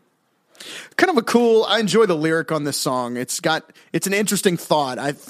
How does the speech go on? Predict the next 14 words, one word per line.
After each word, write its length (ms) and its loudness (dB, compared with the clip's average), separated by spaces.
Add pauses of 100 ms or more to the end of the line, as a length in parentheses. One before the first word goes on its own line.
(120)
I 120 2
kinda 300 0
take 240 0
it 60 0
as 160 -2
basically, 800 0 (800)
uh, 200 2
you 100 2
know, 80 2
he 60 0
says, 280 0
"If 120 -10
you 100 0
can, 340 -2